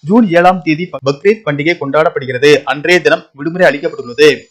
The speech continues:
இதையடுத்து, ஜூலை ஆறாம் தேதி மொகரம் பண்டிகையை முன்னிட்டு விடுமுறை அறிவிக்கப்பட்டுள்ளது. ஆகஸ்ட் மாதத்தில் மூன்று நாட்கள் பொது விடுமுறை வருகிறது. பதினைந்தாம் தேதி சுதந்திர தினம், பதினாறாம் தேதி கிருஷ்ண ஜெயந்தி,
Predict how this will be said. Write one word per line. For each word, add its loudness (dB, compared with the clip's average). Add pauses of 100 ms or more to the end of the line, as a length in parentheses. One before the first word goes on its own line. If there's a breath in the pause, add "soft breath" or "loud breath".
(340)
இதையடுத்து, 2
ஜூலை 2
ஆறாம் 2
தேதி -2
மொகரம் 0
பண்டிகையை -2
முன்னிட்டு -8
விடுமுறை 2
அறிவிக்கப்பட்டுள்ளது. 0 (240 soft breath)
ஆகஸ்ட் 0
மாதத்தில் -2
மூன்று -8
நாட்கள் -4 (140)
பொது -4
விடுமுறை -2
வருகிறது. 0
பதினைந்தாம் 0
தேதி -2
சுதந்திர -2
தினம், -4
பதினாறாம் 0
தேதி -2
கிருஷ்ண -8
ஜெயந்தி, -2